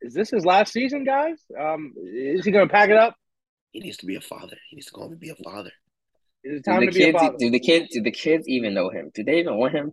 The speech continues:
Speaker 3: to be the father
Speaker 1: Do
Speaker 3: at this
Speaker 1: kids
Speaker 3: point? They're like,
Speaker 1: matter?
Speaker 3: "Who?" They're like, "Well, if that's all he's retiring, then yeah, I think they matter." Uh, so <laughs> Tom Brady, uh, there's, like you said, Hefe, there's concern that,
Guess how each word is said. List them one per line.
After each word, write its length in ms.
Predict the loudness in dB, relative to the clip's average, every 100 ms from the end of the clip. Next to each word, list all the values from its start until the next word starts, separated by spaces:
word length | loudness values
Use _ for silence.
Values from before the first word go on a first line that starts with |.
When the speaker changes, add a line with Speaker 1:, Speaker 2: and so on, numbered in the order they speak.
| -14
Speaker 3:
to 80 | -4
be 100 | -4
the 80 | 2
father 320 | 2 2 0
Speaker 1:
Do 60 |
Speaker 3:
at 0 | -2
this 80 |
Speaker 1:
kids 120 | -2 -2
Speaker 3:
point? 140 | 0
They're 80 | 4
like, 100 | 4
Speaker 1:
matter? 120 | 4
Speaker 3:
"Who?" 240 | 0 -2 -10 _ _ _ _ _ _ 2
They're 140 | 6
like, 260 | 6 2 0
"Well, 580 | 4 4 4 0 -6 -14 _ _ _ _ _
if 160 | -4 0
that's 240 | 0 0
all 80 | -2
he's 140 | -2
retiring, 720 | -6 -6 -6 -6 -6 -10 -12 -16
then 160 | -10 -2
yeah, 180 | -2 -2
I 60 | -8
think 200 | -8 -6
they 120 | -6
matter." 440 | -6 -6 -2 -4 -6 _ _ -6
Uh, 380 | -2 0 0 0 -4 _ _ _ _
so 360 | 4 6 4 -2 -6 -4 -2 -2
<laughs> 500 | -4 -16 -20 -20 0
Tom 260 | 2 2 2
Brady, 680 | 2 2 0 -2 -6 -12 -8
uh, 640 | -2 2 4 4 4 4 0 -4
there's, 380 | -4 -4 -8 -18 _
like 180 | -6 -6 -8
you 60 |
said, 240 | -2 -2 0
Hefe, 420 | -4 -2 -4 -2
there's 260 | -2 -2
concern 640 | -6 -10 -4 -2 0 0 0
that, 320 | 0 0